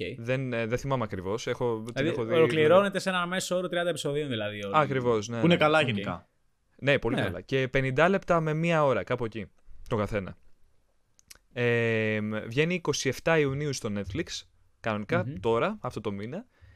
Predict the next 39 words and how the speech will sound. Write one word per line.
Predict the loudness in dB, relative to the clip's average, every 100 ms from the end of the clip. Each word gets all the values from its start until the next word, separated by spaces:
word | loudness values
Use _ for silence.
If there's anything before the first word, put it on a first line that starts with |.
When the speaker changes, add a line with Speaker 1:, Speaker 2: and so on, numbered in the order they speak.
| -16
Speaker 2:
Αυτό | -10 -8
το | -8
μήνα. | -2 2
Speaker 1:
Ε, | 4 4 2 2 0 0 -2 -2 -6 -2
θα | 0
είναι | 2
η | 0
τελευταία, | -2 0 2 2
όπως | 2 0
είπαμε, | 0 2 4 4 2 0 -4
και | 0 4 6 6 4 0
θα | 0 0
κλείνει | 2 2 2 2 0 -2 2
όλο | 2 2
το | 0 -4
story. | -2 0 -2 -8 -14
Να | -8 -6
πω | -4 -4 -4
το | -6
πολύ | -4 -2 0
ωραίο, | 0 0
να | -2 -4
σας | -6
συντριγκάρω | -8 -4 0 2
άλλο | 0 -2
λίγο | -2 -4
το | -4
ενδιαφέρον, | -4 -4 -2 -2 -2
μήπως | -4 -8 -6 -8
και | -8
την | -10 -12
αρχίσετε. | -10 -10 -8 -8
Οι | -8 -10 -20 _ -14 -8
Speaker 2:
Άντε, | -6
Speaker 1:
σκηνοθέτες, | -2 -2 0 0
Speaker 2:
άντε, | -2
σατανά, | -2 -4 -6
Speaker 1:
ε, |
Speaker 2:
πες. | -4 -6 -8